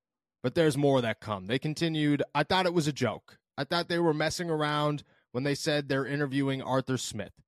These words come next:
We're only one year removed from twenty twenty-two, when the Falcons were third in rush E P A and fifth in rush success rate. So they have been good. Last year was catastrophic after they drafted Bijan Robinson.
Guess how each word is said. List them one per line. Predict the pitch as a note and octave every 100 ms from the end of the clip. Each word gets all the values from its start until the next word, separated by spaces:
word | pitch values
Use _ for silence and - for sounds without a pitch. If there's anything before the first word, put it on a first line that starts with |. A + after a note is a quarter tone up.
| _ _ _ _
We're | - D#3 D3
only | E3 F3+ F3
one | C#3+ D#3 F#3
year | F#3+
removed | F#3+ F3+ E3+ E3+ -
from | D3
twenty | - D#3 E3+
twenty-two, | D#3 F3 F3 - C3 B2 B2+ _ _ _ -
when | C#3 C#3
the |
Falcons | C3+ D#3+ D#3 D#3+ D#3+ C#3+
were | D3+ D3+ -
third | D#3 F#3 G#3
in | G#3 F#3
rush | E3+ F3 -
E | C3
P | - A#2+ A#2+
A | A#2+ B2
and | B2+ B2
fifth | _ F3 G3 - -
in | D#3+ D#3
rush | B2+ D3 D#3 -
success | D3 - D3 B2+ -
rate. | F#2 F2 - _ _ _
So | - D3 D3 E3+ F#3 _ -
they | D3
have | C#3 D#3 C#3+
been | D#3+ D3
good. | C#3 - - _ _ _ -
Last | D3+ F3 E3+ G3
year | F3
was | D3 -
catastrophic | - D#3 D#3+ - E3 D3 C#3+ D3+ - -
after | C#3 -
they | C#3 C#3
drafted | B2+ C3+ C#3+ D3 B2
Bijan | C#3 C3+ C#3+ D3
Robinson. | C#3 B2+ B2+ - C#3